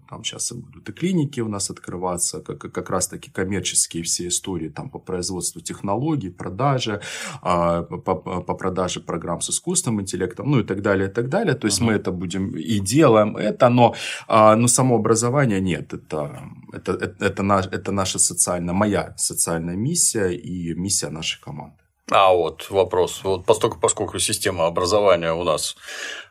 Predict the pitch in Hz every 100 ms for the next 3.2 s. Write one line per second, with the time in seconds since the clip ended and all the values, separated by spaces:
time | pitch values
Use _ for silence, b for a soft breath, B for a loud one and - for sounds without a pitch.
0 | _ - 87 80 76 71 _ - 82 73
1 | 69 80 135 175 - - 92 80 90 -
2 | 76 76 78 80 - 82 101 123 - 95
3 | 92 80